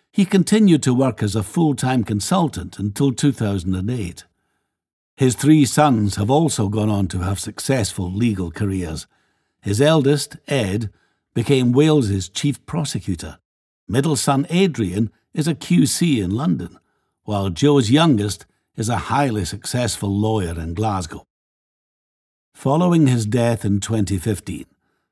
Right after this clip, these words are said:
more than two hundred people, including Celtic legend Billy McNeill,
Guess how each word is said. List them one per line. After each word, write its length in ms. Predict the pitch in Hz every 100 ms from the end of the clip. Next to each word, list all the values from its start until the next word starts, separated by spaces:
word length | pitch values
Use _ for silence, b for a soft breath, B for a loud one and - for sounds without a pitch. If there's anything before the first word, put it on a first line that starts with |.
| _
more 200 | 107 135
than 200 | 135 135
two 340 | - 165 170 143
hundred 400 | 139 123 117 -
people, 400 | 104 - 80 - _ _ -
including 520 | 135 - 160 135 120
Celtic 480 | - 147 147 135 139
legend 540 | 120 131 123 123 110
Billy 220 | 113 110
McNeill, 560 | 101 101 104 123 87